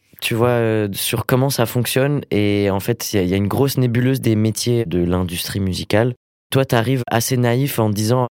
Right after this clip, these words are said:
Bah si, regarde, j'ai fait des sons, euh, en fait, c'est bon. Pourquoi est-ce que je peux pas faire une tournée nationale demain ? Je comprends pas. »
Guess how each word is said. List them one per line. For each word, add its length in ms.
Bah 100
si, 160
regarde, 300
j'ai 120
fait 140
des 120
sons, 260
euh, 100
en 80
fait, 180
c'est 120
bon. 160
Pourquoi 240
est-ce 100
que 80
je 60
peux 80
pas 140
faire 140
une 200
tournée 400
nationale 500
demain ? 400
Je 80
comprends 220
pas. » 160